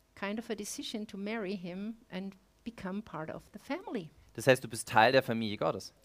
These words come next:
Speaker 1: So now you're part of the family of God.
Speaker 2: Und jetzt kannst du zum Familientreffen kommen.
Speaker 1: And now you can come to family get-togethers.
Speaker 2: Und du bist eingeladen.
Speaker 1: You're invited.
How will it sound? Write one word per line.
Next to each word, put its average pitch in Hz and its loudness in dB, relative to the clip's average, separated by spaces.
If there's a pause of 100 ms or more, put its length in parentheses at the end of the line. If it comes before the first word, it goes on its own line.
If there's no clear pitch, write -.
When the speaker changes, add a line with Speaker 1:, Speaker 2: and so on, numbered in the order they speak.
(260)
Speaker 1:
So 190 -2
now 165 -4
you're 233 -4
part 170 -2
of 233 -10
the 285 -6
family 180 -4
of - -10
God. 311 -6 (680)
Speaker 2:
Und 113 -4
jetzt 104 4
kannst 101 -2
du - -14
zum 135 -6
Familientreffen 117 0
kommen. 90 -2 (240)
Speaker 1:
And 190 -4
now 175 -2
you 226 -4
can 302 -6
come 220 -4
to 285 -10
family 214 -4
get-togethers. 147 -6 (380)
Speaker 2:
Und 113 -2
du 98 -4
bist - -6
eingeladen. 90 -2 (180)
Speaker 1:
You're 123 -8
invited. 220 -4